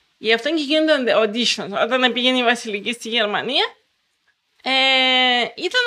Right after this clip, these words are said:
audition. Ήρθαν κοριτσάκια από διάφορες χώρες, σε βάλαν τους μέσα. Εγώ κάθομαι να παίξω, περνά μια δασκάλα, που έτυχε να είναι από τη Ρωσία, και ανοίξαν την κουβέντα,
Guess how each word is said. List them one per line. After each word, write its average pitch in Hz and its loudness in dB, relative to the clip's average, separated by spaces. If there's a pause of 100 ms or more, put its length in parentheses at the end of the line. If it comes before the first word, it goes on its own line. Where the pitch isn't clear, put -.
audition. 392 0 (180)
Ήρθαν 247 0
κοριτσάκια 247 2
από 277 2
διάφορες 285 2
χώρες, - -16
σε - -4
βάλαν 311 2
τους 208 -6
μέσα. 381 -6 (1040)
Εγώ 349 4
κάθομαι 311 2
να 226 0
παίξω, 403 0 (180)
περνά 320 2
μια 254 2
δασκάλα, 403 0 (1500)
που - 0
έτυχε 302 2
να 269 4
είναι 262 4
από 247 2
τη 233 2
Ρωσία, 415 2
και 302 -4
ανοίξαν 269 -2
την 208 0
κουβέντα, 208 2